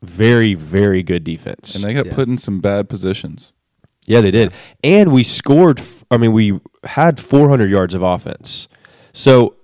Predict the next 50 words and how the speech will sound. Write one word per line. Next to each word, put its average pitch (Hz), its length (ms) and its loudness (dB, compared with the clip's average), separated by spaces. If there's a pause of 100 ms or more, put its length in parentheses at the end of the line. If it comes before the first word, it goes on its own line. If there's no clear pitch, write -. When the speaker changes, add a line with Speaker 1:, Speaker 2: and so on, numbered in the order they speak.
(200)
Speaker 1:
when 131 160 2
you 135 100 2
just 139 300 0
look 165 160 0
at 156 100 -6
the 104 60 -12
stats, - 800 -2 (580)
we 120 200 4
actually 135 440 0 (280)
had 127 180 -4
a 104 60 0
great 98 640 -2
day, - 440 -4 (100)
and 101 220 -4
we, 98 200 -2 (220)
we 104 140 -10
kinda 127 240 -2
beat 113 280 -4
the 104 80 -4
Texans 98 400 -6
up 98 180 -4
all 98 140 2
over 98 140 0
the 85 100 -4
field. 87 340 -2
You 90 140 -4
were, 95 220 -2 (420)
it 117 100 2
was 101 180 0
very 107 600 0 (180)
evident 107 380 0
that 85 120 -6
we 95 120 0
were 98 80 2
the 90 80 -4
best 92 320 -4
team 87 480 -4
Speaker 3:
Yeah, 120 100 -10
Speaker 1:
on 117 40 -4
Speaker 3:
what 101 180 2
Speaker 1:
the 143 60 -2
Speaker 3:
was 135 140 -8
it, - 40 2
Speaker 1:
field. 95 360 0
Speaker 3:
what 135 120 -6
was 139 200 -4
it 135 40 -10
you 127 120 -6
were 120 60 -4
saying? 110 500 -10